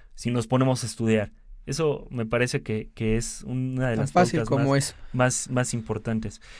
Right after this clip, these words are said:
Speaker 1: No es tan fácil como eso, porque, pues, no, no estamos en, en,
Speaker 2: No, no
Speaker 1: en
Speaker 2: se hace.
Speaker 1: las mismas condiciones todos,
Speaker 2: Bueno,
Speaker 1: ¿no?
Speaker 2: sí es cierto.
Speaker 1: Entonces, este, no es tan fácil como eso, pero, pero sí es un consejo que si me estás escuchando en este momento, por favor, ponte a leer un libro, porque eso te va a
Speaker 2: Chingada
Speaker 1: hacer,
Speaker 2: madre.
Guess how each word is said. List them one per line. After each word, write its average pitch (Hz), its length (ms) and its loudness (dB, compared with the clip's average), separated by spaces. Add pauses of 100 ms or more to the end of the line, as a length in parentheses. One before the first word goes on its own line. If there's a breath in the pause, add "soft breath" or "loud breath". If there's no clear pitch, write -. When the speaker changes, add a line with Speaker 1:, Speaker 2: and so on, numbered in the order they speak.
Speaker 1:
No 139 140 8
es 151 100 6
tan 156 140 4
fácil 143 260 2
como 120 260 -6
eso, 220 220 -6
porque, 120 240 -6
pues, 113 180 -8
no, 123 220 -4
no 127 160 -2
estamos 131 460 0
en, - 240 -8
en, - 100 -4
Speaker 2:
No, 240 140 2
no 208 140 6
Speaker 1:
en 196 40 4
Speaker 2:
se 220 120 6
hace. 220 420 2
Speaker 1:
las 123 200 4
mismas 151 300 6
condiciones 135 560 4
todos, 170 160 6
Speaker 2:
Bueno, 226 140 4
Speaker 1:
¿no? 175 80 -2
Speaker 2:
sí 180 60 0
es 175 80 -4
cierto. - 340 -10
Speaker 1:
Entonces, 139 480 4
este, - 360 -8
no 123 200 0
es - 80 -4
tan 123 120 -2
fácil 123 260 -4
como 233 200 0
eso, 214 160 4
pero, 123 240 6 (320 loud breath)
pero 139 220 8
sí 175 220 0
es 160 120 0
un 175 100 2
consejo 143 560 2
que 110 280 -4
si 127 120 0
me 127 140 2
estás 143 220 6
escuchando 139 340 4
en 139 80 4
este 139 160 0
momento, 127 380 -2
por 127 100 -8
favor, 180 340 -8
ponte 277 240 -8
a 254 60 -10
leer - 320 -12
un 233 100 -2
libro, 202 360 -4
porque 180 240 -6
eso 143 100 0
te 147 80 2
va 165 40 8 (100)
a 147 40 8
Speaker 2:
Chingada - 0 -
Speaker 1:
hacer, 143 120 6
Speaker 2:
madre. 131 480 2